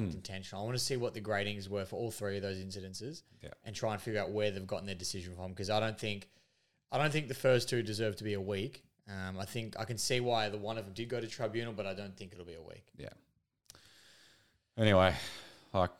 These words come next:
Speaker 2: How do you feel?
Speaker 1: No, I feel good. Like, I, I don't like having to fire up, you know, and, and
Speaker 2: You are a placid
Speaker 1: and
Speaker 2: little
Speaker 1: get,
Speaker 2: boy.
Speaker 1: and get <laughs> all, shut up. And get all negative.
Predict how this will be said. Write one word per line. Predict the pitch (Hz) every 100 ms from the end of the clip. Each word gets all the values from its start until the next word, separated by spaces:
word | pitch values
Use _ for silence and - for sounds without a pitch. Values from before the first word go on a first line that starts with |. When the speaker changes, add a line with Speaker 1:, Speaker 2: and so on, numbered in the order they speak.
| _
Speaker 2:
How | 95
do | 156
you | 143
feel? | 147 180 131 - _ _ _ _ -
Speaker 1:
No, | 135
I |
feel | - 143
good. | 104 98
Like, | 92 107
I, | 120 -
I | 113
don't | 131 113
like | 98 95 95
having | 98 87
to | 85
fire | 87 95 87 85
up, | 90 - - - _ _
you | 98
know, | 80
and, | 87 113 92 87 -
and | 90 82 85 -
Speaker 2:
You | 123
are | 127 117
a | 101 - _ -
placid | 107 98 98
Speaker 1:
and | 107
Speaker 2:
little | 98
Speaker 1:
get, | 107 104
Speaker 2:
boy. |
Speaker 1:
and | 110 101
get | 117
<laughs> |
all, | 107 - 127
shut | - - -
up. | - - - - - - - - - - -
And | - 104
get | 113
all | 104
negative. | 98 98 95 92 104